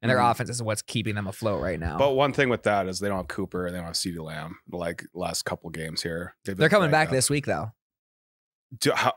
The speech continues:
Speaker 2: okay, what do we know about the covid test here? Do we know which players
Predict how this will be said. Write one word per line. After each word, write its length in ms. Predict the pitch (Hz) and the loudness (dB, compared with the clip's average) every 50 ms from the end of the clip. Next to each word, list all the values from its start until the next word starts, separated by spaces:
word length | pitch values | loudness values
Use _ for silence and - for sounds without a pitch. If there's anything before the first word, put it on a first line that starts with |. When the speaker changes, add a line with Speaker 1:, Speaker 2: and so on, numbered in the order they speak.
| - | -2
Speaker 2:
okay, 400 | 147 143 127 110 131 131 127 113 | -4 -2 0 2 4 4 4 4
what 240 | 107 113 127 135 - | 6 4 4 4 4
do 80 | - 160 | 4 4
we 120 | 151 131 | 4 4
know 160 | 117 113 113 | 4 4 4
about 320 | 113 107 110 104 104 - - | 4 4 4 4 2 2 0
the 100 | 95 90 | -4 -4
covid 340 | - - 101 101 95 90 - | -2 -2 -2 0 0 -2 -4
test 300 | - 82 82 82 - - | -6 -8 -8 -8 -8 -8
here? 260 | 82 78 80 82 - _ _ - | -8 -8 -10 -10 -10 _ _ -6
Do 60 | - | -2
we 100 | 107 107 | 0 0
know 140 | 104 104 104 | 2 2 2
which 220 | 98 95 - - | 0 0 -2 -4
players 360 | - - 92 98 104 98 - | -4 -2 0 0 0 0 -2